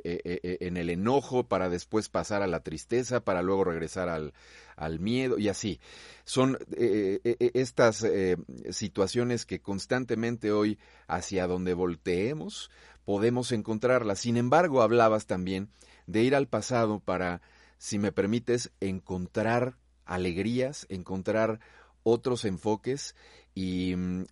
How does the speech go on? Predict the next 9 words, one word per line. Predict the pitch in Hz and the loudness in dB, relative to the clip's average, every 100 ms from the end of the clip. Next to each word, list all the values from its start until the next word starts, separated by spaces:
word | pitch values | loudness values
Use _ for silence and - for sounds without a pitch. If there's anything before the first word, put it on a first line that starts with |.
| _ | _
eh, | - 58 64 - | -12 -10 -12 -6
que | 107 | -4
nos | 107 110 | -2 -2
sirvan | 143 143 143 120 | -2 0 0 0
como, | 107 98 95 92 90 90 - | -2 -2 0 0 -2 -4 -8
no | 101 107 123 | -8 -4 -4
sé | - 123 | -2 -4
si | - 110 | -2 -4
decir | 87 117 117 104 | -4 -2 -2 -2